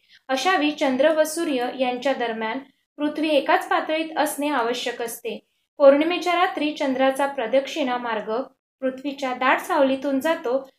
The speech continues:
आणि त्यामुळे चंद्र पूर्णपणे झाकला जाऊन खग्रास चंद्रग्रहण होते, तर काही वेळा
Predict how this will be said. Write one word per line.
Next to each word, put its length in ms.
आणि 220
त्यामुळे 760
चंद्र 300
पूर्णपणे 640
झाकला 420
जाऊन 340
खग्रास 360
चंद्रग्रहण 640
होते, 380
तर 100
काही 320
वेळा 260